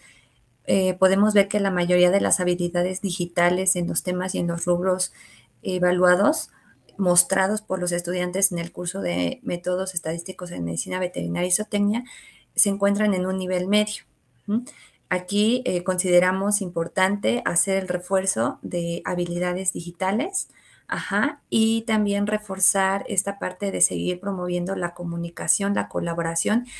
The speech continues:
y el uso de los ambientes virtuales de aprendizaje. Em, por ejemplo, en, bueno, en este caso no-, nos damos cuenta que en cuanto a la comunicación y la, la colaboración y el uso de los ambientes, este, eh,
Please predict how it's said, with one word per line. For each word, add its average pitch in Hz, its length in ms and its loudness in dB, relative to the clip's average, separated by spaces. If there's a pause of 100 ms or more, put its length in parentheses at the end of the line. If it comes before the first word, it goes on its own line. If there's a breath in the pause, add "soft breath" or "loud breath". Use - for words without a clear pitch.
(200 loud breath)
y 196 80 -2
el 180 140 -2
uso 175 160 -2
de 185 80 2
los 170 160 -2
ambientes 170 420 -2
virtuales 170 460 -2
de 175 60 0
aprendizaje. 175 680 -2 (800 soft breath)
Em, 170 880 4 (1300)
por 190 160 2
ejemplo, 190 500 0
en, 175 240 -2
bueno, 180 260 4
en 185 200 2
este 202 180 2
caso 202 260 2
no-, 196 160 2
nos 175 280 -2
damos 180 260 0
cuenta 196 380 -2
que 170 420 -2
en 175 160 -4
cuanto 170 260 0
a 170 40 2
la 165 160 -2
comunicación 170 680 -2
y 190 80 -4
la, 170 220 -4
la 175 180 -10
colaboración 170 800 -2
y 180 60 -2
el 165 100 -2
uso 175 160 -4
de 180 80 0
los 180 180 -2
ambientes, 196 600 0 (420 loud breath)
este, 175 920 2 (220)
eh, - 200 0